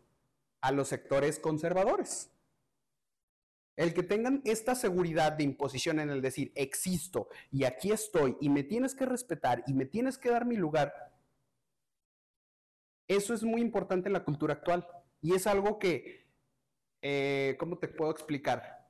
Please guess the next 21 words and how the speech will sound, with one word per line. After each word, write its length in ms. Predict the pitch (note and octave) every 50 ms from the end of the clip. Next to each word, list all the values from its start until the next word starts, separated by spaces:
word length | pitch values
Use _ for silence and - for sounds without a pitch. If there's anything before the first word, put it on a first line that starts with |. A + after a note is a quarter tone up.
| _ _ _ _ _
Que 140 | - F3 F3
la 140 | E3+ E3+ E3+
gordofobia 600 | E3+ E3+ E3+ E3 E3 D#3 - A#3 B3+ B3+ C4 B3
busca 360 | B3+ A#3+ B3+ B3 - - A3+
hacer 360 | G3+ - - B3+ E4+ G4+ F#4+ - - - - _ _ _
lo 200 | - C3+ C#3 C3+
opuesto. 580 | B2 B2+ - D3+ D#3 D3 - - - - - - _ _ _ _ _ _ _ _ _ _ _ _ _ _ _ _ _ _ _ _ _ _ _ _ _ _ _ _ _ _ _ _
Que 120 | - D#3+ D3+
se 120 | - D#3+
digan, 280 | D#3 D#3 D#3 D3 C#3+ -
"Ahí 200 | D#3 E3 E3+ F#3
están 260 | F#3+ F#3+ F#3+ A#3+ B3 B3+
los 140 | A#3+ A#3
gordos, 300 | A3 A#3+ A#3+ B3 C#4+ C#4
pero 260 | - - A3+ G3+ F#3+ -
pobrecitos, 680 | G3 G3 G3 G#3+ F#3+ - - G3 F#3 - F3 E3+ E3+
no 120 | F3+ F3+
los 140 | F3+ F#3 F3+
dejan 220 | F#3 F3 F#3 F3+
hacer 260 | D#3 C#3+ - D#3+ D#3 D3+
nada". 440 | D3 D3 C#3+ C#3+ C3 B2+ B2+ -